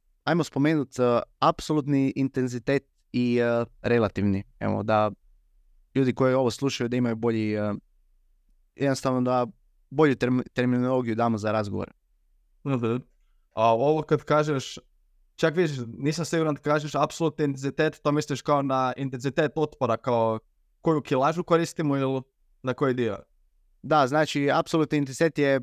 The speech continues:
Speaker 1: ono, kilaža na šipci, na utegu, a, znači, ono, sto pedeset kilograma je veće od, a, sto kilograma, znači, u tom
Speaker 2: E,
Speaker 1: smislu,
Speaker 2: da.
Speaker 1: mislim, da.
Speaker 2: Da, da. Ovo baš isto kad pričamo o intenzitetu, ja to isto volim razlikovati, ono, da točno specifi-,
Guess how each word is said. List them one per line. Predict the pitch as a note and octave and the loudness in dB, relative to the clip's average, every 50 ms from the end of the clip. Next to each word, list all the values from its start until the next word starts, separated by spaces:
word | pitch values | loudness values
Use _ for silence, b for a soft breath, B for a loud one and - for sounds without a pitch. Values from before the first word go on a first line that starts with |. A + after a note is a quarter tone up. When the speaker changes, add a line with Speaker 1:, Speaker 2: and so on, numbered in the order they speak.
| - - | -2 -2
Speaker 1:
ono, | C#3+ C#3 B2+ A#2 G2+ | -2 0 0 -2 -4
kilaža | - - - C3+ C3+ D3 D3 C3+ B2+ B2+ | -6 -8 -4 -2 0 2 0 0 0 -2
na | B2 B2 B2 A#2+ A#2 | -2 -2 -2 -4 -4
šipci, | - - C#3 B2+ - - B2 A#2 | -6 -6 -8 -8 -6 -6 -4 -4
na | A#2 A2+ | -2 -2
utegu, | B2 C3+ B2 - B2 A#2+ A2+ A#2+ A#2+ A#2 A#2 A#2 A#2 | -2 -4 -4 -4 -4 -4 -2 -2 -2 -2 0 0 0
a, | A2+ A2+ A2+ A2+ A2 | 2 2 0 0 0
znači, | A#2+ B2 B2 - - B2 | -2 -2 -2 -2 -2 -2
ono, | B2 C3 B2+ A#2+ A#2 A#2 A2 - _ _ _ _ | -2 0 0 0 -2 -2 -4 -6 _ _ _ _
sto | - - D#3 C#3+ | -4 -2 -2 0
pedeset | - C#3 C#3+ D3+ - C3 - | 2 2 2 2 0 -2 -4
kilograma | - D3 D3 C3 C3+ C3+ C3 C3+ B2+ | -2 0 0 0 0 2 2 2 2
je | B2 | 2
veće | B2 C3 B2+ - B2 | 0 0 -2 0 0
od, | A#2 A#2 A2 A2+ | -2 0 0 0
a, | A2 A2 | 0 0
sto | - - A2+ G#2 | 0 -2 -4 -4
kilograma, | - G#2 G2 F#2+ G2 F#2+ F#2+ G2 F#2+ | 0 0 0 0 0 0 0 0 0
znači, | G#2 G#2 G#2 - - | 0 -2 -2 -4 -6
u | - | -4
tom | - B2 A2+ | -2 -2 0
Speaker 2:
E, | |
Speaker 1:
smislu, | - - G#2+ A2 G2 | 0 0 0 -2 -2
Speaker 2:
da. | - - | -4 -8
Speaker 1:
mislim, | G2+ G2+ F#2+ - G2 G2+ F#2+ | -10 -10 -10 -8 -4 0 0
da. | G2 F#2+ - - | 0 0 0 0
Speaker 2:
Da, | B2+ A#2+ A2+ G#2+ - | 2 2 2 2 -2
da. | G2+ - - _ _ | -8 -18 -20 _ _
Ovo | - C3+ C#3+ | 0 0 0
baš | C3 D3 D3 D3 D#3+ | 2 2 0 0 0
isto | D3+ C#3+ D3+ | -4 -4 -2
kad | C#3 B2+ - | -4 -2 -2
pričamo | D3+ D3 C3+ - D3 C#3+ C3 | -2 -2 -2 -2 -2 0 0
o | C3 B2 A2+ B2 | 0 0 -2 -2
intenzitetu, | B2+ B2+ C3 A#2+ A2+ B2+ A2 - C#3 D3 C#3+ - D3+ | -4 -4 -4 -4 -6 -4 -2 0 2 0 2 2 0
ja | C#3+ C#3 | 0 0
to | C#3 - D3 | 0 0 -4
isto | C#3 - - C#3 | -4 -2 0 0
volim | C#3 C#3 C3+ B2 | 0 0 0 0
razlikovati, | C3 B2+ B2 C3 B2+ - D3+ C#3 C3 - C#3+ | -2 -2 -2 -2 -4 0 0 0 0 0 0
ono, | C3 B2+ | -2 -2
da | A#2+ A2 | -2 -2
točno | - D3 C#3+ - C#3+ B2+ | -2 -2 -2 -2 -2 -6
specifi-, | - - - B2 - - B2+ - - D3 D3 | -6 -6 -8 -8 -6 -8 -10 -6 -2 -2 -2